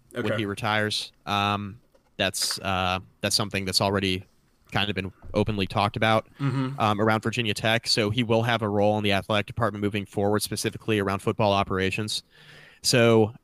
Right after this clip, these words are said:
Speaker 1: whether they call him an analyst or not, I, I doubt that they do, just because he's gonna be retired and, like, removed, right?
Speaker 2: Mm-hmm.
Speaker 1: Uh, but it does sound like he's going to have a role within football operations,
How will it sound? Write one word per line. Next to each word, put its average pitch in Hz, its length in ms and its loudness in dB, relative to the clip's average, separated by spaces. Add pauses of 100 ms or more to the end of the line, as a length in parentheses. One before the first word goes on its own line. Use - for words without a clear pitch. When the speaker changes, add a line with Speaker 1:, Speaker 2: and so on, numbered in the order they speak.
Speaker 1:
whether 139 260 4
they 123 160 2
call 117 280 2
him 120 160 -2
an 107 80 -6
analyst 104 500 -2
or 92 60 -8
not, 92 300 -2
I, 92 140 -4
I 104 120 -4
doubt 98 300 -4
that 113 120 -10
they 90 120 -6
do, 92 300 -4
just - 220 -16
because 90 600 -8
he's - 180 -10
gonna 101 120 -4
be 95 80 -6
retired 95 440 -2
and, 92 100 -6
like, 90 240 -4
removed, 90 480 -2
right? 104 260 -2 (140)
Speaker 2:
Mm-hmm. 135 280 -4 (140)
Speaker 1:
Uh, 104 220 -10
but 131 100 6
it 117 100 2
does 123 180 4
sound 110 260 2
like 104 160 2
he's - 180 -6
going 101 220 -2
to 104 100 -8
have 95 400 0 (600)
a 104 100 -2
role 104 320 4
within 98 240 -2
football 98 380 -2
operations, 95 760 -4